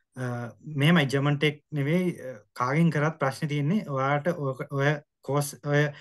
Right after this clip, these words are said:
ෆීල්ඩ් ජොබ්ස් වලට ඔයිට අමතරව අනිවාර්යෙන් ලැන්ග්වේජ් ක්වොලිෆිකේෂන් ඕන වෙනවා ජොබ්ස් හොයාගන්න. So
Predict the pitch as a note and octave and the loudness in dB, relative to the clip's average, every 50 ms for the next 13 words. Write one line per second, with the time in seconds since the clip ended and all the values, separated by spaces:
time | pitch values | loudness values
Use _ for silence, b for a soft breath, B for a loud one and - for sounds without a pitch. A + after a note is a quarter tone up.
0 | B B B B - - F3+ G3+ G3 D3+ C#3+ C3+ C3 - - D3 C3 B2 B2 G3 | B B B B -2 2 4 4 4 4 2 0 0 -2 -4 -4 -2 -2 -2 -4
1 | G3 D3 D3 D3 D3 C#3+ D#3+ D3 C3 C3+ C3 - C3 C#3+ F3 A3+ - b b b | -2 -2 0 0 0 0 0 0 -2 -2 -4 -4 -4 -4 -4 -4 -6 b b b
2 | b _ - - C3 C3 C3+ C3+ E3+ E3 C#3 B2+ C3 C#3 D3 C#3+ C#3+ - C#3+ C3+ | b _ -8 -4 -2 0 2 2 2 2 2 0 0 0 0 -2 -2 -2 -4 -4
3 | B2 C3 A#2+ B2+ C3 B2 D3+ D3+ C3 B2 B2+ B2 A2+ G#2 G2+ G2+ - - _ _ | -2 -4 -4 -4 -2 -2 -2 -2 -2 -2 -2 -4 -4 -6 -8 -12 -18 -20 _ _
4 | _ _ _ _ - D3+ C3+ C3+ A#2+ - - - A#2+ G#2+ G#2 G#2+ - - _ b | _ _ _ _ -8 -2 0 0 0 -2 -4 -6 -6 -6 -8 -12 -16 -20 _ b
5 | b b b b b b b - - B2 A#2+ A#2 B2 - | b b b b b b b -14 -10 -8 -8 -8 -10 -12